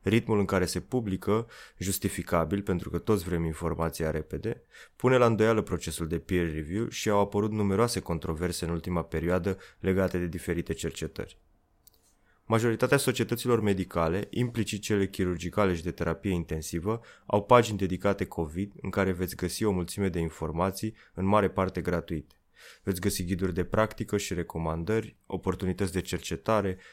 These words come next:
cursuri online și podcasturi. Există și o aplicație, pe iPhone sau Android, realizată de Carrie Hirsch, chirurg de traumă din Statele Unite,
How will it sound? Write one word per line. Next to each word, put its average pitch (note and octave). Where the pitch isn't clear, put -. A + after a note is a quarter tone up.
cursuri -
online G2
și -
podcasturi. -
Există A2+
și A2+
o G#2+
aplicație, G2
pe F#2+
iPhone F#2
sau F2
Android, E2+
realizată G#2
de F#2+
Carrie G2+
Hirsch, F2+
chirurg G#2
de G2+
traumă F#2+
din E2+
Statele F2
Unite, E2